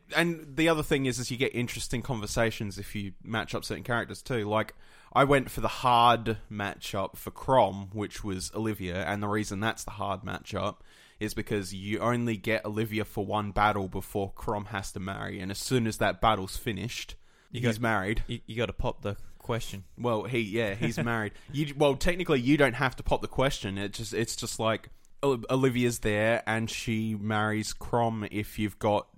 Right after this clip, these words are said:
Speaker 1: if she's your highest support conversation. So,
Speaker 2: Okay, yeah.
Speaker 1: so I went for the hard marriage and put, paired them up in the last battle and made them battle as much as I can. They got married.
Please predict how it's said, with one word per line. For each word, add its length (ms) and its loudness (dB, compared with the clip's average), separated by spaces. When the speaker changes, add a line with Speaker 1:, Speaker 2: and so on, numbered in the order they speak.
Speaker 1:
if 140 -2
she's 280 -4
your 120 -2
highest 720 0
support 420 4
conversation. 680 -4
So, 160 2
Speaker 2:
Okay, 220 0
yeah. 200 -4
Speaker 1:
so 200 8
I 40 12
went 180 4
for 80 -2
the 80 -2
hard 280 6
marriage 520 0
and 120 -4
put, 220 0
paired 280 2
them 180 0
up 120 0
in 60 -2
the 80 -2
last 260 -2
battle 240 -2
and 100 -4
made 160 -4
them 100 -6
battle 260 -2
as 100 -6
much 160 -4
as 120 -6
I 20 -10
can. 300 -4
They 100 -2
got 160 -4
married. 500 -2